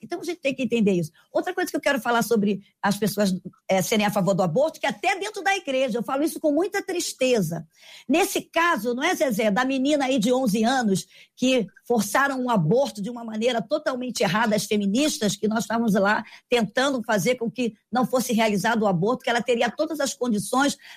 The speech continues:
pra ter o seu bebê, né? O que fizeram com aquela menina foi uma maldade, porque o aborto traz sequelas, sequelas no mundo espiritual, sequelas no mundo emocional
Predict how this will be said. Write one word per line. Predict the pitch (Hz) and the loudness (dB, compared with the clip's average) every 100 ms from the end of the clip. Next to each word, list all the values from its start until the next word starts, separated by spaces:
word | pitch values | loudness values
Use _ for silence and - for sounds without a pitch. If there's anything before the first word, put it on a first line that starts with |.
| _ | _
pra | 233 | -2
ter | - 254 | 2 0
o | 254 | 0
seu | - 214 | 0 0
bebê, | 196 170 302 277 - _ _ - | 0 2 2 0 -4 _ _ -4
né? | 269 285 - | -4 -4 -14
O | |
que | - | -14
fizeram | 220 196 269 285 | -8 -2 0 0
com | 269 | -2
aquela | - 262 | -2 -2
menina | 262 247 247 | -2 -2 -2
foi | 254 | -2
uma | 240 226 | 0 2
maldade, | 254 302 202 220 269 233 190 - _ | 2 0 2 2 2 0 -6 -8 _
porque | 214 277 | -8 0
o | 269 254 | 2 2
aborto | 185 247 277 254 | 2 0 -2 -8
traz | 233 240 | -6 -4
sequelas, | - 208 - 262 254 185 160 - _ | -4 -6 -4 -2 0 -2 -6 -12 _
sequelas | - 240 - 285 277 | -4 -4 0 0 2
no | 247 | 2
mundo | 247 269 233 | 0 0 -2
espiritual, | - 240 226 190 185 240 214 - _ | -2 -2 0 0 2 2 0 -4 _
sequelas | - 269 - 277 277 226 | -6 -6 -2 -2 0 0
no | 254 | 0
mundo | 269 269 | 0 2
emocional | 247 240 262 - 220 185 214 294 | 0 0 -4 -2 -2 0 0 -2